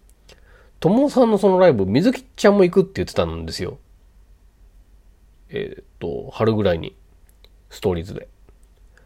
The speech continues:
だからちょっと、もしかしてこれお会いできるかみたいな話を、わーって盛り上がってたのに、僕があまりにも忙しさにかまけていたせいもあり、全然忘れられてて。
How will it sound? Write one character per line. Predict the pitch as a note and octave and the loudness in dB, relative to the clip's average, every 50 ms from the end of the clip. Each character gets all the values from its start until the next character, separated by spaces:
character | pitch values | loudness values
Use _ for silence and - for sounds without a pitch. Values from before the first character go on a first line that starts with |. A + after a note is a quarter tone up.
| _ _ _ _ _ _ _ _ _ _ _ _ - | _ _ _ _ _ _ _ _ _ _ _ _ -6
だ | C#3+ D#3 D3+ | -4 -4 0
か | D3+ | 0
ら | A2 F#2 F2 | 0 -2 -2
ち | - - B2+ | -4 -6 -8
ょ | |
っ | G#2+ | -4
と、 | - F2+ E2 - - _ _ _ _ _ _ _ _ _ _ _ _ _ _ | -2 -2 -4 -4 -6 _ _ _ _ _ _ _ _ _ _ _ _ _ _
も | - - D#3 | -4 -2 -2
し | D3+ | -2
か | E3 D3 | -2 -4
し | |
て | - G#2 | -4 -4
こ | F#2+ | -4
れ | F2+ | -4
お | - - G#2 B2+ D#3 E3+ | -2 -2 2 4 4 4
会 | E3+ | 4
い | |
で | D#3+ E3 | 2 0
き | D#3 - F3 | 0 0 -2
る | C#3 B2+ | -2 -2
か | - - - - | -4 -8 -10 -10
み | F#2 F#2+ | -10 -8
た | - G2 | -8 -6
い | |
な | F2 | -6
話 | G#2 F#2 F2+ - - | -4 -6 -6 -6 -6
を、 | F#2+ E2+ E2+ - - A#2 | -4 -4 -4 -6 -6 -2
わ | C#3+ E3+ E3 D#3+ D3+ C#3+ | 0 0 2 0 0 -4
ー | |
っ | - | -4
て | - G2 | -6 -6
盛 | F2+ F#2 G2+ | -4 -2 0
り | A#2+ | 2
上 | B2 | 2
が | C#3 C3 | 2 0
っ | |
て | B2 G2+ | -2 -2
た | - F2+ | -6 -6
の | E2 E2 | -6 -6
に、 | E2+ E2+ E2 E2 F#2 - - - _ _ _ _ - _ _ - _ _ _ _ _ _ - _ - | -6 -8 -8 -10 -12 -14 -16 -20 _ _ _ _ -20 _ _ -20 _ _ _ _ _ _ -20 _ -10
僕 | G#2+ A#2 B2+ - - - F#3 F3 | -8 -6 -6 -6 -6 -2 0 4
が | E3+ E3 | 4 4
あ | E3 | 4
ま | E3+ F3+ F3+ | 4 2 2
り | F#3 F#3+ | 2 2
に | F#3 F3 | 2 2
も | C#3+ A2+ G#2 G2+ | 4 4 2 2
忙 | G2 - - C#3 C3 C#3 C3 | 0 -2 -2 0 0 0 0
し | - | -2
さ | - - G#2 | -4 -4 -4
に | F2 D#2+ | -4 -4
か | - G#2+ | -4 -2
ま | G#2+ A2+ | -2 0
け | G#2+ G#2 | 0 0
て | E2+ F#2 | -2 -4
い | F2 F2 | -6 -6
た | - E2 F2 | -6 -8 -10
せ | - - - G2 F2+ F2 F2 - - | -8 -6 -4 -4 -4 -4 -6 -10 -14
い | - | -10
も | - F#2 F2 F2 | -4 -2 0 0
あ | F#2+ | 0
り、 | F2 E2 D#2+ D#2+ - - - _ _ _ _ _ _ _ _ _ _ - | 0 -4 -6 -10 -14 -16 -20 _ _ _ _ _ _ _ _ _ _ -8
全 | B2+ A#2+ A#2+ D3 F3 G3+ G3+ G3 | -4 0 2 2 2 2 2 2
然 | F#3+ F#3 F3 | 2 2 4
忘 | F3 D#3+ D3 - | 2 2 2 2
れ | E3+ | 2
ら | D#3+ D#3 | 4 4
れ | D3 | 2
て | D3 D3 - | 0 -2 -6
て。 | - - - - | -6 -8 -8 -6